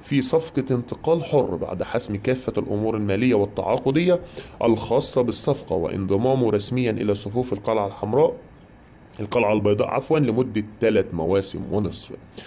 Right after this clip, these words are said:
ارتبط اسم أحمد عبد القادر لاعب الفريق الأول لكرة القدم بالنادي الأهلي بالرحيل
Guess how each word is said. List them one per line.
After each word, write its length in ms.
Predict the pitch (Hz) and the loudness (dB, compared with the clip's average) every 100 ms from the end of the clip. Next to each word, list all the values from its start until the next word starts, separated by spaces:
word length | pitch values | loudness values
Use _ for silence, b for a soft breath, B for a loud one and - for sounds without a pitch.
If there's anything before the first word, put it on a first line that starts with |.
| B B - | B B -2
ارتبط 380 | 104 127 120 113 | 2 2 2 2
اسم 280 | 123 - | 0 0
أحمد 320 | 123 123 127 107 | -2 -2 -2 0
عبد 220 | 98 - | 0 0
القادر 340 | - 143 127 | 2 2 2
لاعب 280 | 117 123 113 | 2 2 2
الفريق 300 | 104 113 127 127 | 0 0 0 2
الأول 340 | 123 104 87 | 2 2 0
لكرة 340 | 90 120 110 107 | -2 0 0 0
القدم 360 | 92 - 107 82 | -2 0 0 -2
بالنادي 420 | 78 87 107 107 | -2 -2 0 0
الأهلي 300 | 110 143 123 | 2 2 2
بالرحيل 480 | 120 131 165 175 | 2 0 2 0